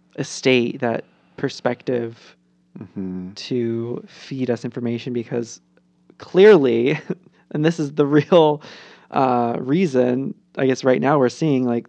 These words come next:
Speaker 1: the administration can skew facts however they want, and people are gonna buy it. So.
Speaker 2: Yeah, it was, like, forty something, or maybe just forty percent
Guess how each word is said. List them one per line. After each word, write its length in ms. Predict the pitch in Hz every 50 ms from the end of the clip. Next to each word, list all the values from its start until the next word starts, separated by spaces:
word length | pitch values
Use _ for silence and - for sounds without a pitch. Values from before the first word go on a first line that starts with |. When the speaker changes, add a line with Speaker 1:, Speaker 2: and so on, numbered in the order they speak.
| - -
Speaker 1:
the 140 | - 139 135
administration 600 | 131 139 156 180 165 147 - 160 180 180 165 147
can 180 | - - 139 127
skew 720 | - - - - - - 151 151 143 143 143 139 139 143 - _ _ _ _ _ _ _ _ _ _ _ _ _ _ _ _ _ _ _
facts 400 | - - - 135 135 131 - -
however 260 | - 131 123 117 117 117
they 80 | 120 120
want, 220 | - 98 - - _ _ _ _ _ _ _ _ _ _ _
and 460 | - 135 123 117 - - - 151 - - _ _ -
people 240 | - - - 53
are 20 | 57
gonna 160 | 62 52 55
buy 180 | - 52 50 50
it. 200 | 50 - - _ _ _ _ _ _ _ _ _ _ _ _ -
So. 340 | - - - - - - - - _ _ _ _ _ _ _ _
Speaker 2:
Yeah, 420 | - 110 113 135 165 202 226 220 196 - _ - -
it 60 | -
was, 180 | 131 135 127 -
like, 220 | 135 127 127 -
forty 360 | - _ - 131 127 127 135 135
something, 600 | - - 139 131 127 - 131 123 120 120 123 131
or 260 | - 101 98 95 101 _
maybe 220 | - 110 104 113 104
just 220 | 107 110 - -
forty 260 | - 110 107 101 104
percent 480 | - 104 98 - - 104 98 98 92